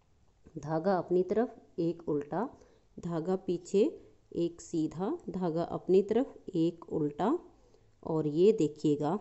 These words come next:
यहाँ पर ये वाला जो फंदा है, इधर वाले डिजाइन का ये है, तो एक फंदा हमने पहले घटाया था, अब इसको और इसको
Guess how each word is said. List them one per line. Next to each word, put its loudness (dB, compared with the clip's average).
यहाँ -2
पर -8
ये 0
वाला 2
जो 2
फंदा -4
है, -8
इधर 0
वाले 2
डिजाइन 0
का -4
ये -2
है, -12
तो -8
एक 0
फंदा 2
हमने 2
पहले 0
घटाया -4
था, -6
अब -6
इसको 0
और -4
इसको -6